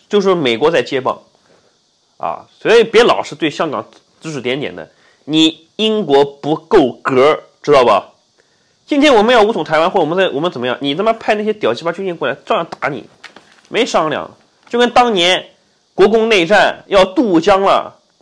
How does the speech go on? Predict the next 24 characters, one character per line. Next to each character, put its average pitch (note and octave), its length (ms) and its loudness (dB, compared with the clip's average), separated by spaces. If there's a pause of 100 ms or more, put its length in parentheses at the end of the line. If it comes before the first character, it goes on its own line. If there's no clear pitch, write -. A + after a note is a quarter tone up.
(160)
啊， B2+ 160 2
渡 E3 220 -2
长 D#3 220 -4
江 F#3 140 0
了， C3+ 300 -2 (340)
妈 G#3 280 4
个 G#3 100 0
逼 G#3 400 -6
的， F#3+ 80 2
派 G3+ 280 0
个 E3+ 120 -4
紫 B2+ 200 -12
石 E3+ 200 -4
英 G3 120 -4
号 G3 160 0
往 A#2+ 220 -2
他 E3 60 -10
妈 F3+ 80 -2
长 E3+ 240 -8
江 G3 120 -4
一 E3+ 200 -8
横， C#3+ 340 -4 (2000)
对 D#4 100 2
吧？ C4+ 340 4